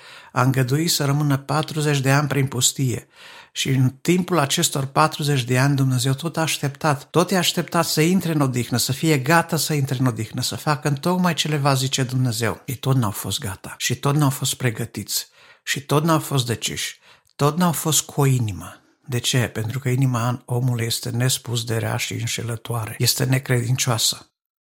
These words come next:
Pentru că inima le-ar fi dorit să aibă acea țară,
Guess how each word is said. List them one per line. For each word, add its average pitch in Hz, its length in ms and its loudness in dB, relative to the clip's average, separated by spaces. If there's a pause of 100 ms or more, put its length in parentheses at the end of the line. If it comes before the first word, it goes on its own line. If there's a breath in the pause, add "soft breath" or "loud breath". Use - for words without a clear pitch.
(500 loud breath)
Pentru 139 240 2
că 139 160 0
inima 139 600 4 (240)
le-ar 127 240 0
fi 131 180 0
dorit 135 440 2 (180)
să - 140 -4
aibă 113 240 -2
acea 113 260 -2
țară, 135 600 2